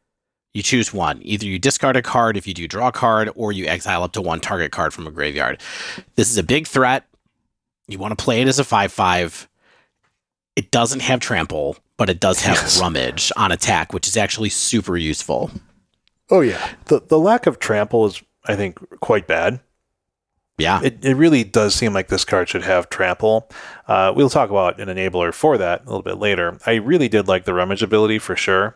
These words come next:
Speaker 2: because, like, y-, you, you do not wanna have too much land in this deck, because you, once you hit your colors and you have a certain density of mana, then you're, you're good to go. So, like,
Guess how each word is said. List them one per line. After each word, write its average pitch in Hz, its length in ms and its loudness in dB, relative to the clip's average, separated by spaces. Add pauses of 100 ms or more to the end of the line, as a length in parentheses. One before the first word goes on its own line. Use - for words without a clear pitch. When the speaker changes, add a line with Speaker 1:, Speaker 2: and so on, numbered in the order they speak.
(120)
Speaker 2:
because, 101 340 -4
like, 95 200 0 (100)
y-, 113 180 -12
you, 143 600 2
you 135 160 -6
do 120 140 2
not 135 260 2
wanna 110 200 2
have 98 300 0 (300)
too 104 180 -4
much 110 260 0
land 196 280 0
in 120 80 -2
this 131 160 0
deck, 143 420 0
because 101 460 0 (460)
you, 135 80 -2
once 190 240 2
you 117 60 2
hit 120 120 2
your 95 120 -8
colors 92 460 0
and 101 80 -6
you 95 100 -4
have 92 120 4
a 90 60 0
certain 95 260 0
density 90 420 0
of 85 140 -2
mana, 98 380 2
then 90 160 -4
you're, 90 220 -4 (100)
you're 127 100 -2
good 85 220 -2
to - 100 -20
go. 85 340 2 (320)
So, - 140 2
like, 101 180 0